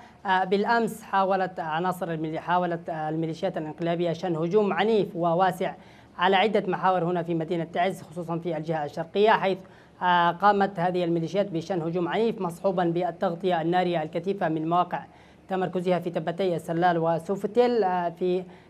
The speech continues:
آه، الهجوم على مواقع تمركز قوات الجيش الوطني في معسكر التشريفات، وأيضا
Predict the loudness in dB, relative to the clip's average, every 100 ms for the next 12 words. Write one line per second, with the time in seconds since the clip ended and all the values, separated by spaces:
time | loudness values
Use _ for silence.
0 | -8 -4 0 2 2 2 2 4 4 2
1 | 2 0 -2 -2 -4 0 0 0 -2 -2
2 | -2 0 2 2 2 0 0 -2 -2 -2
3 | -4 -4 -6 -6 -6 0 2 2 0 -2
4 | 0 2 2